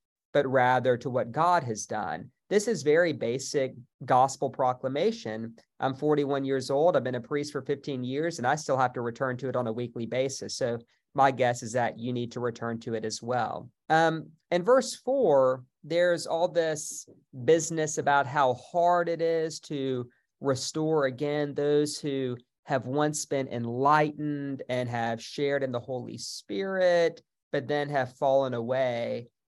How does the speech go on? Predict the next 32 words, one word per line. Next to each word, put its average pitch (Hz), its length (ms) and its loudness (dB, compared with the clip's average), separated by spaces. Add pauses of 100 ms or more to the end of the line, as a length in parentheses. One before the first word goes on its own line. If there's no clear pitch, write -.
(180)
and 131 280 -2
have 127 520 2 (180)
crucified 127 840 2
again 123 440 -4
the 123 80 -6
Son 123 260 -6
of 113 140 -8
God. 113 600 -6 (340)
My 170 280 4
sense - 1200 -4
in 151 420 2
reading 156 420 0
the 143 100 2
New 135 140 0
Testament 120 760 -2 (300)
is 147 260 4
that 135 440 4 (100)
a 151 100 0
lot 156 420 6
of 151 360 4
what 151 220 0
the 143 140 -6
early 143 360 -2
church 127 440 -4
dealt 123 280 0
with, 196 400 -2
we 139 140 -4
read 139 220 -2
about 135 260 2
this 135 240 -2
in 117 160 -2
Paul, 147 600 2